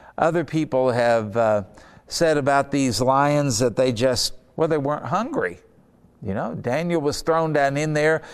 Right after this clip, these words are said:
after they had already had their fill of maybe some <laughs> other hapless prisoner, or maybe, you know, they threw a couple of cows down in there and the lions feasted on them.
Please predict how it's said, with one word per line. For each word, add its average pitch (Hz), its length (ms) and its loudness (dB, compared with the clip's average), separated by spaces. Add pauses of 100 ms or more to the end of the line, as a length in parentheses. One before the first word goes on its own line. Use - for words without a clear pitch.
(140)
after 156 380 0
they 151 200 2
had 143 100 2
already 156 320 2
had 151 260 0
their 156 160 2
fill 160 400 2
of 131 100 0
maybe 156 580 -2
some 143 300 -4
<laughs> - 40 -10
other 143 320 2
hapless 139 500 0
prisoner, 160 640 0 (380)
or 160 360 4
maybe, 156 300 0
you 156 380 0
know, 135 320 0
they 135 160 0
threw 135 480 0
a 110 200 2 (380)
couple 135 300 -2
of 123 100 -4
cows 123 480 0
down 127 300 -2
in 127 160 -2
there 131 180 0
and 123 140 -2
the 113 60 -2
lions 123 440 -2
feasted 143 460 -2
on 127 180 -2
them. 160 300 0